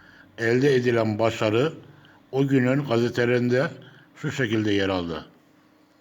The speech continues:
Hakimiyeti Milliye gazetesi. Dün sabahtan itibaren bütün cephelerde kahraman ordularımız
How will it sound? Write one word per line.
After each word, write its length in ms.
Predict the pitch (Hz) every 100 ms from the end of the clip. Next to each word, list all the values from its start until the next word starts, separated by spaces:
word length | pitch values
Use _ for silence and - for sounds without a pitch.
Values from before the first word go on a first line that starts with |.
| _ _ _ _ _ _ _ _ _
Hakimiyeti 840 | - 110 123 - 131 131 131 131 143
Milliye 460 | 135 139 135 127
gazetesi. 600 | 98 98 95 98 92 - - - _ _ _ _ _ _ _ _ _ _ _ _ 127
Dün 160 | 147
sabahtan 560 | 143 131 135 127 151 170
itibaren 720 | 143 - 113 110 107 127 165 - - - - _ 110
bütün 280 | 117 147 135
cephelerde 720 | 131 123 123 123 113 120 160 - - - - - _ -
kahraman 500 | 113 110 120 123 147
ordularımız 840 | 131 120 110 113 110 107 127 -